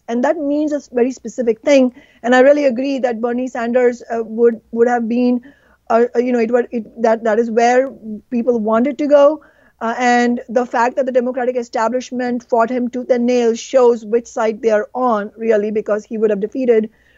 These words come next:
Donald Trump. And not only that, he would have gone far, far, far the more by, by saying, you know, by, as he said, he would be an organizer in chief. But what we have done here is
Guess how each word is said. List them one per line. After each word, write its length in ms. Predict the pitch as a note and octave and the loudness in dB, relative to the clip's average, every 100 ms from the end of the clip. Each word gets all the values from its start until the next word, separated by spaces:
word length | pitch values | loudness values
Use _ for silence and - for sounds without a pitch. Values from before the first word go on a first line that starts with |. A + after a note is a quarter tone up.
| _ | _
Donald 360 | A#3 A3 A3 A3 | 2 2 2 0
Trump. 400 | B3+ B3 A#3+ A#3+ A3 | 0 2 2 0 0
And 420 | A#3 A#3+ A#3+ A#3 _ _ - | 2 4 2 -2 _ _ -6
not 260 | A#3 A#3+ B3+ | 0 0 2
only 240 | A#3+ A#3 | 0 0
that, 260 | A#3+ C4 B3+ | 0 0 -2
he 120 | A#3+ | -6
would 120 | A3+ | -6
have 140 | A3+ G#3+ | -6 -6
gone 180 | A3 A3+ | -8 -6
far, 420 | B3 A3 A3 G#3+ | -2 0 0 -2
far, 300 | - G#3 G#3 | -4 -2 -2
far 260 | G#3+ A3 G#3+ | -4 -4 -2
the 120 | G#3+ | -2
more 240 | A3+ A#3+ G#3+ | -2 -2 -2
by, 200 | G#3+ G#3+ | -4 -2
by 160 | G#3 | -4
saying, 320 | G#3+ A#3 A3 | -4 -4 -2
you 60 | A#3 | 0
know, 100 | A3 | 0
by, 160 | G#3 G#3 | 0 0
as 140 | G#3+ G#3 | -2 -6
he 100 | A3 | -4
said, 240 | B3 A3+ | 0 0
he 160 | A3 A3 | 0 -4
would 180 | G#3+ G3+ | -4 -4
be 200 | A3 G#3+ | -2 -2
an 80 | |
organizer 500 | G#3 G3+ G#3+ G#3+ A3 | -2 -6 -4 -4 -2
in 120 | G#3 G#3+ | -2 -2
chief. 260 | D4 A#3 - _ _ - | -2 -4 -6 _ _ -2
But 140 | C#4+ | 2
what 200 | D#4+ F#4 | 2 2
we 140 | A4+ | 0
have 180 | A4 F4+ | -2 -2
done 260 | C4+ C#4 E4 | -4 -2 -4
here 500 | - D4+ C#4 A3 A3 _ _ _ _ _ _ _ _ _ C4+ | -8 -2 0 0 -4 _ _ _ _ _ _ _ _ _ -6
is 420 | C#4 D4 D4+ | -2 0 -2